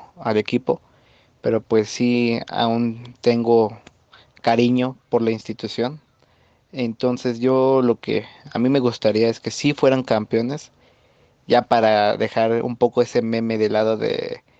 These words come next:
eh, los, de Cruz Azulearla y cosas así, y más por los fanáticos que son cien por ciento seguidores y que no han, no se han bajado del barco de seguir apoyando a Cruz Azul a pesar de todas las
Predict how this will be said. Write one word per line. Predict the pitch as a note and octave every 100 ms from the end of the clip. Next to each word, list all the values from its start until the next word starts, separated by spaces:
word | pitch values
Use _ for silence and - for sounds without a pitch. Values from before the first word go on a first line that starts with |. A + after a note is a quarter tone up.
| _ _ _ -
eh, | - - - A2 - _ _
los, | - G#2+ - _ _ -
de | A2+ G#2+
Cruz | - A2
Azulearla | - B2 A2+ A2+ A#2 A#2+ A#2+ A2+
y | G#2+
cosas | - A#2 A#2 A2
así, | G#2 B2+ E3 _ _ _ _ _ _ _ -
y | B2+
más | C3
por | C3 C#3+
los | B2+ A2+ - -
fanáticos | A#2 A2 B2 - D#3+ B2 -
que | A2+
son | - B2+ B2+ -
cien | C3 C#3+
por | C#3
ciento | - B2+ -
seguidores | B2 A2 G#2+ A#2 D3 - _ _
y | B2
que | - B2
no | A#2+ A#2+ B2+
han, | C3+ C#3 C3+ B2+ - - - _ _ _
no | B2+
se | C3 C#3
han | B2+
bajado | A#2+ B2 B2+
del | A#2+ G#2+
barco | A2 A2+ - C3 - _ -
de | A#2 G#2+ G2 - _ _ _ _ _
seguir | B2 A#2 B2
apoyando | B2 A#2 A#2 A#2
a | A#2
Cruz | G#2+ -
Azul | - B2+ B2+
a | B2
pesar | A2+ A#2 A#2+
de | A2+
todas | A#2+ B2+
las | A#2+ A2 -